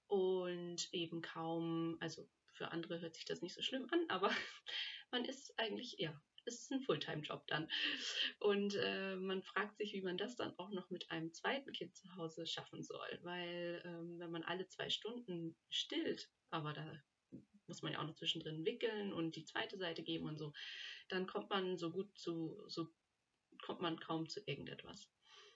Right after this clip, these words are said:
Und auch das Kind schläft dann meistens immer nur so dreißig Minuten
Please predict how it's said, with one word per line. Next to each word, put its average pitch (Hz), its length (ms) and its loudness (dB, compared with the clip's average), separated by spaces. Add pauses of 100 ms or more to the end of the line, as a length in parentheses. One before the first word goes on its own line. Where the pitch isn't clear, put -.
(200)
Und 180 380 2
auch - 100 -2
das - 180 -4
Kind 254 280 2
schläft - 300 -2
dann 175 180 2
meistens 165 420 -2
immer 165 220 0
nur 160 180 2
so 156 80 -2
dreißig - 480 -6
Minuten 262 800 2